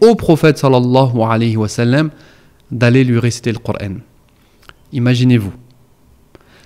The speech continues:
Allah, il ordonne au prophète sallallahu alayhi wa sallam de se déplacer chez ce compagnon pour lui réciter le Coran al-Karim.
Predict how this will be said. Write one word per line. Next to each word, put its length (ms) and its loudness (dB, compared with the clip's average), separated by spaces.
Allah, 360 4
il 180 4
ordonne 440 4
au 60 2
prophète 500 2
sallallahu 240 -2
alayhi 140 -2
wa 60 -4
sallam 340 -6
de 100 -4
se 160 -4
déplacer 840 2
chez 360 0
ce 140 0
compagnon 540 0
pour 200 0
lui 160 2
réciter 460 0
le 60 -2
Coran 260 -2
al-Karim. 540 -6